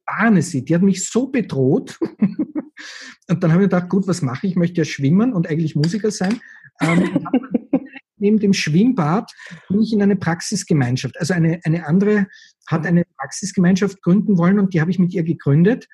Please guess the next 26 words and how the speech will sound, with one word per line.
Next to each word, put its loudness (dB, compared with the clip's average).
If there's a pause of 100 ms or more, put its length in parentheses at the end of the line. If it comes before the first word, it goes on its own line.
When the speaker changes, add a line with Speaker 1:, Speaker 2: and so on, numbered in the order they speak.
(140)
Speaker 2:
Mhm. -4
Speaker 1:
Und -8
ich -20
dachte, -20
„Gut, -4
da -2
kann -4
ich -2
mich -2
so -6
verstecken.“ -6 (260)
Und -4
innerhalb 4
von 0
einem 2
halben 2
Jahr 4
war 2
ich -2
so 0
überlaufen, 0
dass 0
ich -2
Speaker 2:
Mhm. -8
Speaker 1:
einen -4
Stock -4